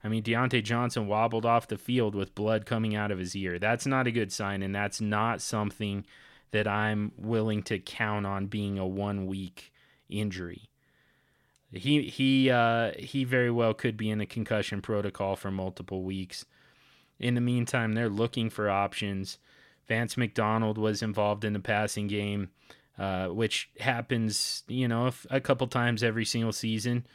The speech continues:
Uh, Jaylen Samuels was, uh, was one of the top options for Mason Rudolph. But again, when, when you're relying on Johnny Holton and when you're throwing to Johnny Holton seven times, only able to complete one, uh, it,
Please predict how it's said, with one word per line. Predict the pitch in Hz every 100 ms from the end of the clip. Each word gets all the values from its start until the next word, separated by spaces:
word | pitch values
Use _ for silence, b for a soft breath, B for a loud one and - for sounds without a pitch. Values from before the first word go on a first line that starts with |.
| B B -
Uh, | 110 107
Jaylen | 131 131 127
Samuels | - 117 113 123 127 131 - -
was, | 113 113 -
uh, | 110 107 90
was | 101 117 107 -
one | 120 123
of | 113
the | 110
top | - 113 113
options | 113 120 - 110
for | - 110
Mason | 110 110 113 110
Rudolph. | 107 110 107 107 B B B B B B -
But | 131 -
again, | 120 135 139 95 98 b -
when, | 127 135 127 -
when | 127 127
you're | 123
relying | 113 110 123 165 175
on | 139
Johnny | 113 131 131 110
Holton | 101 117 120 101
and | 104
when | 127 147
you're | 156 151
throwing | - 127 131 156 131
to | 123
Johnny | 110 117 113 101
Holton | - 127 98 101 92
seven | - 123 139 110
times, | - 120 113 87 90 117
only | 135 139 131
able | 127 120
to | 107
complete | - 107 127 117
one, | 98 110 113 92 90 b b b b b -
uh, | 107 95 92 - 113 - 107 - _ -
it, | 107